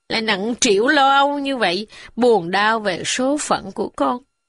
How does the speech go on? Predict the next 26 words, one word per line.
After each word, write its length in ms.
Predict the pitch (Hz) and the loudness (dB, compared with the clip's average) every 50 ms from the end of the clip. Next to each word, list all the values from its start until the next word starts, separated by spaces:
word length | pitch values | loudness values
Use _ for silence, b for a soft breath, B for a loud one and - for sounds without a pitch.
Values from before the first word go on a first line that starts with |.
| _ _ _ _ _ _ _ _ B B B B B B B | _ _ _ _ _ _ _ _ B B B B B B B
Con 180 | _ 202 196 185 | _ 0 0 2
sẽ 140 | - - 214 | 0 0 0
xuất 320 | 202 - 349 359 - - | 2 2 2 0 -2 0
trận 220 | - 220 170 156 180 | 0 0 0 2 -2
và 100 | 185 170 | -2 -2
mẹ 140 | 156 151 | -2 -4
sẽ 160 | 156 - 247 - | -4 -4 -4 -2
không 200 | - 311 320 294 | 0 0 0 0
gặp 140 | 247 220 - | 0 0 0
lại 140 | 180 170 175 | -4 -4 -2
con 280 | _ 226 208 208 202 | _ 0 0 0 0
được 200 | 202 185 180 - | -4 -4 -6 -6
nữa 180 | 175 165 165 196 | -8 -8 -6 -4
đâu. 280 | 220 240 220 208 208 _ _ _ _ _ _ _ _ _ _ B B B B B B B B | -2 -2 -4 -4 -8 _ _ _ _ _ _ _ _ _ _ B B B B B B B B
Mẹ 160 | 226 220 214 | 0 0 2
sẽ 140 | - - 370 | 2 2 2
không 160 | - 330 302 | 0 0 0
được 140 | 277 - - | 0 -2 0
thấy 160 | 302 330 349 | 0 0 2
ngày 220 | 415 392 269 233 214 | 2 2 2 0 2
con 280 | - 277 277 285 262 | 2 2 2 2 0
trở 240 | - 262 214 190 233 | 0 2 2 2 2
về 220 | 269 269 233 196 | 2 2 0 0
với 120 | 165 185 214 | 0 -2 -2
mái 220 | 233 240 240 277 | 0 0 0 0
nhà 340 | 311 294 247 214 190 160 | 0 -2 -2 -2 -2 -4